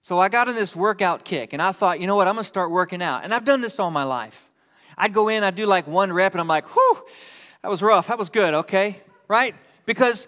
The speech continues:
'cause, you know, when I was lifting weights, like, it burned my arms, and it made me not be able to breathe anymore. And I'm like,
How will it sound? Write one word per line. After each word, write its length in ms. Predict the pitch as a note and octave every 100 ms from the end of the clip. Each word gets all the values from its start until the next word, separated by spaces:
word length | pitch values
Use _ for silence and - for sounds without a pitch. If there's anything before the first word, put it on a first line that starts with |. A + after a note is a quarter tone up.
| _
'cause, 180 | - A#3+
you 80 | C#4
know, 140 | C#4
when 140 | C#4 C4
I 40 |
was 180 | A#3 F#3
lifting 360 | D4+ - A3+ G#3+
weights, 440 | C#4 D4 G#3 - - -
like, 200 | A3 A3+
it 180 | E3+
burned 300 | D#3 A3+ C#4+
my 120 | G#3+ D#3+
arms, 480 | E3 B3 C4+ G3
and 80 | F3
it 80 | D#3
made 200 | F#3+ A#3+
me 100 | A3+
not 200 | G#3 G#3+
be 100 | G#3
able 140 | G#3 F#3+
to 80 |
breathe 380 | C#3+ D3 C#4+ A4
anymore. 380 | F3 D3 C3 A#2
And 100 | D3
I'm 60 | F#3
like, 220 | F3